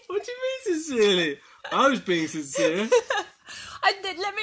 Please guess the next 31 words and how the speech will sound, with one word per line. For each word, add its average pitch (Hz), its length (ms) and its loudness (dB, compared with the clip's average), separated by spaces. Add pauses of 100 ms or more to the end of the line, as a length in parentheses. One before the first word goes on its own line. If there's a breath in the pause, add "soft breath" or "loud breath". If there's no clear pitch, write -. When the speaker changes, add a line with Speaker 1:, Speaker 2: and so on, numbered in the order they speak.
Speaker 2:
explain. 359 400 -4
Sorry, 262 320 2
John, 196 340 -4
if - 160 -10
you're 233 120 -6
listening, 190 420 -10
which 220 220 -8
you 277 80 -6
probably 277 460 -4
are. 233 300 -4 (500 loud breath)
It 349 140 -4
feels, 392 760 -6
what's 330 300 -4
the 381 140 -8
word? 392 540 -2 (280)
A - 120 0
bit 339 220 -6
forced 339 520 -6
on 320 120 -8
the 330 80 -6
podcast 349 720 -4
to 339 80 -14
be 339 60 -10
like, 330 240 -4
"Oh, 453 500 -2
yes, - 200 -8
John, 392 500 -6
we 330 200 -6
love 349 180 -2
you, 254 240 -4
John." 214 320 -2